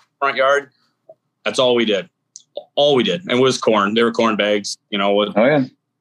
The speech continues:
Speaker 1: dust flying everywhere. But Stu had a nice flat bag.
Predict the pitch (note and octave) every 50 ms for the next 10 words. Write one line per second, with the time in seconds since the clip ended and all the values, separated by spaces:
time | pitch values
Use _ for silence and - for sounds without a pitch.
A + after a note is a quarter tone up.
0 | _ _ - A#2+ A2+ B2 A#2 - - A2+ A#2 A#2+ A#2+ A#2 A#2 A#2+ B2 A#2+ A#2 A#2
1 | B2 B2+ A#2 A#2 A2+ A#2 - - - E3 F3+ E3+ D3+ D3+ - - - - - -
2 | C3 C3+ B2+ A#2+ A#2 A#2 B2+ - _ _ _ _ _ _ - B2 C3 C3+ C3+ -
3 | - - A2 A#2 A#2+ A#2+ G#2 F#2+